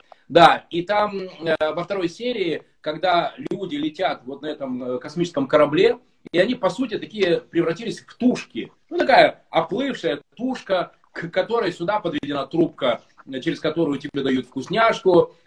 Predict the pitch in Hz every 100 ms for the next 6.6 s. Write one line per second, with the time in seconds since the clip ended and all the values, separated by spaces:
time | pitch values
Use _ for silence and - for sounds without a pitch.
0 | _ 170 196 185 160 - 208 180 156 151
1 | 127 127 143 143 151 - - 131 - -
2 | 151 135 127 - _ - 151 180 262 233
3 | 202 196 196 202 190 170 185 175 175 175
4 | 160 156 - 139 - _ - 147 156 165
5 | 185 190 - - 165 175 175 170 185 247
6 | - 120 - - 233 240